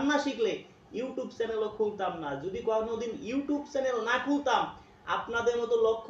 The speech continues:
কোটি মানুষের ভালোবাসাও খুঁজে পাইতাম না। তাই আজকে আমি যে টাকা পয়সার মালিক হইছি, আপনারা আমাকে চিনেন,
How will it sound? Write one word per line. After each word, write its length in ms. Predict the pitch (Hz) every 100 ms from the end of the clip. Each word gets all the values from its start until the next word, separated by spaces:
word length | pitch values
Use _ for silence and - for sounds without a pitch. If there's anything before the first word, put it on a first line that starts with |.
| 240
কোটি 180 | 240 233 214
মানুষের 340 | 214 220 233 160
ভালোবাসাও 500 | 147 214 226 214 202 190
খুঁজে 240 | 190 226 247
পাইতাম 280 | 202 170 160 151
না। 60 | 123 113 - - -
তাই 100 | - 185
আজকে 240 | 220 - 262 254
আমি 120 | 254 233
যে 60 | 254 233
টাকা 160 | 247 240
পয়সার 280 | 240 226 233 220
মালিক 220 | 233 240 233
হইছি, 240 | 220 226 233 202
আপনারা 300 | 214 233 220 214
আমাকে 200 | 214 220 220
চিনেন, 280 | 226 196 175